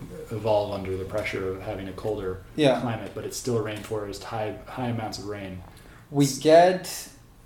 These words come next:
Speaker 2: supposedly, we would get around a thousand five hundred to a thousand eight hundred millimeters of rain
Speaker 1: Mm.
Speaker 2: per year.
Speaker 1: Mm-hmm.
Speaker 2: That's a lot of rain.
Speaker 1: I would need to compare that to, like, California to understand what it means in
Speaker 2: I
Speaker 1: relationship.
Speaker 2: think California might be something around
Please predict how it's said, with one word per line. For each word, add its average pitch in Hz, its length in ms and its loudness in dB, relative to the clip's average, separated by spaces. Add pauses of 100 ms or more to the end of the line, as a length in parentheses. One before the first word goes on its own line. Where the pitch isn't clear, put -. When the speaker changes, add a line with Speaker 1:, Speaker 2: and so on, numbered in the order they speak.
(160)
Speaker 2:
supposedly, 156 920 2 (100)
we 135 140 4
would 127 280 4
get 131 420 6
around 131 580 2
a 139 80 -2
thousand 131 760 4
five 123 360 0
hundred 143 400 2
to 135 180 6
a 127 80 6
thousand 127 340 4
eight 127 120 -2
hundred 131 340 2
millimeters 131 540 4
of 127 120 -2
rain 135 360 -2
Speaker 1:
Mm. 104 160 -6
Speaker 2:
per 143 100 6
year. 131 320 4
Speaker 1:
Mm-hmm. 101 220 -8 (320)
Speaker 2:
That's 131 160 0
a 123 60 4
lot 120 200 8
of 117 100 -2
rain. 120 260 -4
Speaker 1:
I 104 40 -6
would 101 100 -6
need 98 120 -8
to 92 60 -8
compare 104 360 -6
that 95 180 -6
to, 107 100 -10
like, 101 180 -10
California 107 480 -10
to - 120 -14
understand 117 380 -8
what 113 100 -8
it 120 80 -10
means 120 260 -6
in 120 120 -6
Speaker 2:
I 120 40 0
Speaker 1:
relationship. 120 380 -4
Speaker 2:
think 180 180 4
California 156 580 2
might 135 280 2
be 131 100 2
something 127 360 -2
around 120 460 0